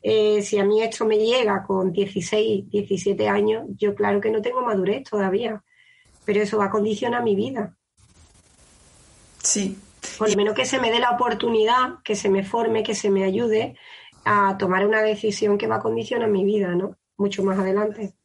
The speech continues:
Speaker 2: Y más tarde también, porque es, es, es lo, lo, lo que decías, es, es un duelo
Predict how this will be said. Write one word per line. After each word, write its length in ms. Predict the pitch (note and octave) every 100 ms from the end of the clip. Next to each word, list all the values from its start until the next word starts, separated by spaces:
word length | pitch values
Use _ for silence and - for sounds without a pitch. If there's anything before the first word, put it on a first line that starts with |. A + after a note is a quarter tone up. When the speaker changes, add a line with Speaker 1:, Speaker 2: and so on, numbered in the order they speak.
| _ _ _
Speaker 2:
Y 80 | G#3
más 220 | F3+ F3+
tarde 380 | - F#3+ F3+ F#3+
también, 520 | F#3 F3 G3 A#3 -
porque 400 | - E3 - F3
es, 260 | E3+ - -
es, 480 | - F3+ F3 - -
es 400 | F3+ D#3+ - -
lo, 160 | E3+ -
lo, 280 | D#3 D3 C#3+
lo 800 | C3+ A2 - - - _ _
que 140 | - E3+
decías, 280 | F#3 A3 F3+
es, 220 | F3 -
es 240 | F#3+ -
un 220 | F3+ D#3+
duelo 600 | D#3+ F#3 G3 F#3+ A#3 B3